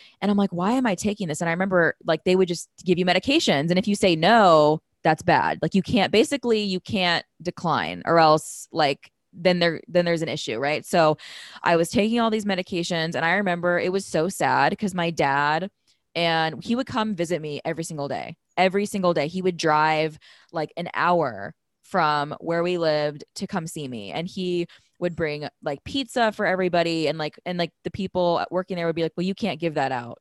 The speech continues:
because you don't know if they can eat that. And it can only be," and I remember it was 'cause he would look at me and I would, I, I would just be shaking. Like, I would have these murmurs where, like, my hand, and I, and I was so paranoid the entire time. Like, all, all our visits, the whole time was just me being like,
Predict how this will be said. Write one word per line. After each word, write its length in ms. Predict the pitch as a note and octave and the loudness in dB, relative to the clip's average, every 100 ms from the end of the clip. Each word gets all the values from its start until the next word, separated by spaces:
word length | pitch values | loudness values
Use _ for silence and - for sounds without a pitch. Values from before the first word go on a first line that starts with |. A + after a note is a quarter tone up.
| _ - | _ -10
because 260 | F3 E3 | -6 0
you 80 | F3 | 2
don't 140 | E3+ | 2
know 200 | D#3 D3+ C#3+ | 2 0 -2
if 100 | - | -4
they 120 | C#3+ | -8
can 140 | D3+ | -6
eat 160 | B2+ D3 | -8 -6
that. 280 | B2+ B2 - | -4 -4 -6
And 120 | D3+ | -6
it 100 | D3+ | -6
can 100 | F3+ | -4
only 180 | E3 D#3+ | -4 -4
be," 240 | D3+ D3 D3 - - - | -4 -6 -8 -14 -20 -10
and 100 | F#3 | -2
I 40 | G3+ | 0
remember 220 | A3 A3 | 2 0
it 40 | |
was 140 | F3+ F#3 | 0 -4
'cause 160 | A#3 | -8
he 120 | - B3+ | -4 -2
would 120 | A3+ | 0
look 200 | E3 A3 | 0 -2
at 80 | F#3+ | -2
me 120 | E3 | -4
and 80 | D#3 | -2
I 80 | E3 | -2
would, 160 | F3+ - | -2 -4
I, 100 | D#3 | -4
I 120 | F3+ | -2
would 140 | G3 A#3 | 0 -2
just 140 | G#3+ | -6
be 100 | D#3 | -12
shaking. 500 | C#3 - D#3 D3 A#2+ | -10 -4 -4 -4 -10
Like, 140 | C3+ D#3+ | -8 -4
I 80 | |
would 100 | E3+ | -4
have 200 | G3+ E3+ | -4 -6
these 220 | E3 D#3+ D#3 | -6 -8 -10
murmurs 480 | D3 D3+ E3 E3 E3 | -10 -8 -8 -8 -8
where, 80 | |
like, 160 | D3+ C#3+ | -10 -10
my 120 | C#3+ | -12
hand, 260 | D3+ F3 D#3+ | -12 -12 -12
and 100 | E3 | -10
I, 100 | D#3+ - - - - | -12 -12 -20 -20 -8
and 100 | F3 | -2
I 120 | F#3 | -2
was 160 | F3+ - | -2 -6
so 420 | - F#3 D#3+ A#3 | -4 2 4 2
paranoid 680 | - F#3 E3 D3 A#2+ F#2 - | -2 -2 -2 -2 -4 -4 -6
the 120 | E3 | -6
entire 420 | D#3 - E3 E3 F#3 | -6 -4 0 0 0
time. 300 | F#3+ C3 B2 | -2 -2 -4
Like, 120 | D3 - | -8 0
all, 160 | F3 F3+ | 2 4
all 200 | F3+ G3 | 6 6
our 160 | A3+ G3+ | 6 6
visits, 460 | F3+ E3 C3+ D3 | 4 4 0 0
the 120 | - | -4
whole 160 | F3+ F#3+ | 0 0
time 300 | G#3+ D#3+ D#3 | 0 -2 -2
was 120 | D#3 | -4
just 140 | D#3 E3+ | -6 -6
me 140 | E3 | -6
being 220 | E3 D#3+ | -4 -4
like, 300 | D#3 C#3+ D3 | -4 -4 -6